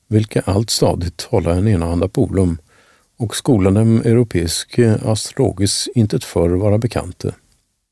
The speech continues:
Om solens upp- och nedgång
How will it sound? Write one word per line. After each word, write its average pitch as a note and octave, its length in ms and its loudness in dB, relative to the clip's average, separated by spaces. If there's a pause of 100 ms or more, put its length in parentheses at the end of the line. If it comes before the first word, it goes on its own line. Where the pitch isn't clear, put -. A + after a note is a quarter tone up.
(760)
Om A2+ 120 4
solens C3+ 540 2
upp- - 320 -2
och G#2+ 220 -2
nedgång G2 680 2